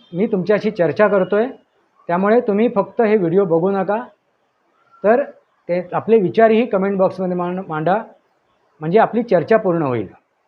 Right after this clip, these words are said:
आपली चर्चा पूर्ण होईल. जर मी कमी पडत असेल, तर मला तुम्ही दिशा, दशा दाखवू शकता. जर मी चुकत असेल, तर तुम्ही माझ्यावरती बोट ठेवू शकता,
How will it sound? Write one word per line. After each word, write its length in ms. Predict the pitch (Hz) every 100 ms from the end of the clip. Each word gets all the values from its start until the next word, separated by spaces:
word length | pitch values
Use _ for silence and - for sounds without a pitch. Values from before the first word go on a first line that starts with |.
| _ _ _
आपली 260 | 135 127 214
चर्चा 320 | 185 160 185
पूर्ण 220 | 160 151
होईल. 200 | 123 101 - _ _ _
जर 80 | 190
मी 120 | 220
कमी 260 | 208 185 226
पडत 240 | 214 208
असेल, 340 | 190 196 240 247 - _ _ -
तर 40 |
मला 220 | 214 208
तुम्ही 220 | 226 226 240
दिशा, 400 | 175 - 226 240
दशा 320 | 247 - 214
दाखवू 300 | 165 151 208
शकता. 360 | 170 135 - 101 - _ _ _ _ _ _ _ _ _ _ _ _ _ - 135
जर 120 | 202
मी 120 | 226
चुकत 340 | 226 220 233 226
असेल, 440 | - 233 240 233
तर 60 | 214
तुम्ही 240 | 220 214
माझ्यावरती 720 | 226 208 226 220 208 247 269 - _ _ _ _ _ _ 143
बोट 240 | 214 220
ठेवू 140 | 190
शकता, 380 | 196 151 - 117